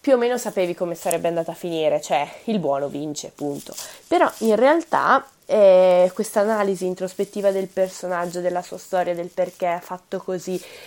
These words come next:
ehm, i risvolti psicologici che ha col protagonista, sono tutte cose molto, molto interessanti che danno un valore aggiunto al film.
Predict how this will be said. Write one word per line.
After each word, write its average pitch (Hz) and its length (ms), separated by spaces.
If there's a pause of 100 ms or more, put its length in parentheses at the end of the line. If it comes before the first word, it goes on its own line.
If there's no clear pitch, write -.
(140)
ehm, 180 540
i - 160
risvolti 175 420
psicologici 180 760
che 190 180
ha 165 140
col 185 200
protagonista, 180 720
sono 254 260
tutte 330 280
cose 185 260
molto, 208 260
molto 190 240
interessanti 180 760
che 269 160
danno 175 280
un 175 80
valore 165 300
aggiunto 160 380
al 151 100
film. 143 320